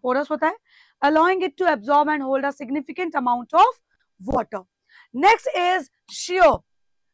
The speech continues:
sheer क्या होगा? देखो जल्दी जल्दी करते जाओ, बहुत सारे वर्ड्स हैं, ठीक है? कहने को फिफ्टी है, लेकिन ये फिफ्टी के कम से कम अगर सिनोनिम एंटोनिम भी मिला लोगे ना, तो एक वर्ड में हम कम, मैक्सिमम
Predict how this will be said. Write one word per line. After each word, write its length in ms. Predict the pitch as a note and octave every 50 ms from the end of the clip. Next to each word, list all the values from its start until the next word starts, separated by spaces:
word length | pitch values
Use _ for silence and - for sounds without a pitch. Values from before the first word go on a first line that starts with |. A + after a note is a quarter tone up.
| _ _
sheer 340 | - - - F4+ F#4+ F#4+ -
क्या 120 | - D#4 C4+
होगा? 220 | B3 A3 A#3 A3+
देखो 180 | G3+ C#4+ G4+ G4+
जल्दी 240 | B3 B3+ D4+ D4
जल्दी 220 | D4 F4 F4 F4+ F4+
करते 280 | - E4 D4 - D#4+
जाओ, 120 | C#4+ D#4+ D#4
बहुत 420 | A#3 A#3+ A#3 C#4+ D4+ F4+ G4+ G4+
सारे 220 | G4 F#4 F4 E4 D4+
वर्ड्स 300 | C#4 C#4 B3+ - - G#3+
हैं, 100 | G3 _ _ _ _ _ _ _ _ _ _ _ _ _ _ _ _ _ _ _ _ _ _ _ _ _ _ _ _ _ _ _
ठीक 160 | - C#4+ C#4
है? 160 | G4 F4 A#3+ - _ _ _ -
कहने 300 | D4+ C#4+ C#4+ E4+ F4 G4+
को 120 | E4 F#4+ G4+
फिफ्टी 380 | - - F4 - - - F#4
है, 160 | F#4 F#4+ G4
लेकिन 260 | G4+ F4+ - - F4 E4+
ये 80 | F4
फिफ्टी 360 | F4 - D#4+ - _ - F4
के 100 | D4 F4
कम 180 | C#4 D#4 D4+ C#4+
से 140 | - - E4
कम 280 | - F4+ F4 C4+ G3 - _ _ _ _ _ - -
अगर 160 | A#3+ C4 D4 E4
सिनोनिम 420 | - C#4+ C#4 D4 D#4 E4 F4+ F4
एंटोनिम 340 | E4+ D4+ E4 D#4 D4+ E4 D4+
भी 80 | D#4+
मिला 220 | C#4 C#4+ C#4+ C4+ B3+
लोगे 180 | B3+ A#3+ A#3
ना, 100 | C4+ D4
तो 120 | D4 - C#4
एक 420 | - - D4+ F4 F#4+ G#4 - -
वर्ड 300 | E4 B3+ C#4+ C#4 C4+ A#3+
में 260 | A#3+ B3 B3+ C#4+ D#4 - _ _ _ _ _ _ -
हम 140 | C4+ C4+
कम, 260 | B3+ - D4 C#4+ C#4+ C4+
मैक्सिमम 640 | B3+ C4+ C#4 D4 - - F4 E4 F4+ E4+ C4 G3